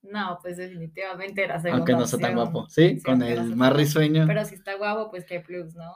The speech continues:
Speaker 2: Claro,
Speaker 1: <laughs>
Speaker 2: sí. No, pero pues, no se puede todo en la vida, no
Speaker 1: Sí,
Speaker 2: se
Speaker 1: yo
Speaker 2: puede todo.
Speaker 1: Sí se puede.
Speaker 2: Oh, no se puede,
Speaker 1: Sí
Speaker 2: no
Speaker 1: se
Speaker 2: se puede,
Speaker 1: puede.
Speaker 2: no se puede, no se puede, no se puede.
Speaker 1: <laughs>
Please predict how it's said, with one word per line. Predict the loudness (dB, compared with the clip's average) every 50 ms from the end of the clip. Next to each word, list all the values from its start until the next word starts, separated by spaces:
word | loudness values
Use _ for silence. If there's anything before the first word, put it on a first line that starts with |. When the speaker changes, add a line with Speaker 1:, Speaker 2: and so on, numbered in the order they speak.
| -6
Speaker 2:
Claro, | 0 2 4 6 6 4 4 0
Speaker 1:
<laughs> | -4 -8 -8 -8 -10 -10 -12 -14 -14 -16 -16 _
Speaker 2:
sí. | _ -16 -8 -6 -4 -4 -4 -4 -6 -8 -14 -18 -20 -20 -14 -6
No, | -2 0 0 0 0 -2 -2
pero | -4 -4 -4 -8
pues, | -8 -8 -8 -8 -8 -10 -10 -10 -12 -16 _ _ _ _ _ _ _ _
no | -20 -16
se | -16 -12
puede | -4 0 2 2 2
todo | 2 2 2 2 4 4 2 2 2 2
en | 2
la | 0 0 0
vida, | 0 0 2 4 4 6 6 6 6
no | 4 2 0
Speaker 1:
Sí, |
Speaker 2:
se | -2 -2
Speaker 1:
yo | 2
Speaker 2:
puede | 2 2 2
todo. | 2 2 0 0 0 0 0 0 -2 -2 -4 -6 -12
Speaker 1:
Sí | -14 -10
se | -10 -10 -10
puede. | -8 -6 -4 -2
Speaker 2:
Oh, | 0 0 0 0 0 -2 -4
no | -6
se | -8 -8 -8
puede, | -6 -4 -2 -2 0
Speaker 1:
Sí | 0 -2
Speaker 2:
no | -2
Speaker 1:
se | -4
Speaker 2:
se | -6 -6
puede, | -2 -2 0 0
Speaker 1:
puede. | 0 0 0 0 0 0
Speaker 2:
no | 0
se | 0 -2 -2
puede, | -4 -4 -2 -2 0 0 0 0 0 -2 -2 -2 -2 -2
no | -2 -4 -6
se | -8 -12 -14
puede, | -12 -8 -4 -2 -2 -2
no | -2 -4
se | -8 -10
puede. | -12 _ -20 -12
Speaker 1:
<laughs> | -8 -8 -8 -6 -8 -10 -12 -12 -14 -16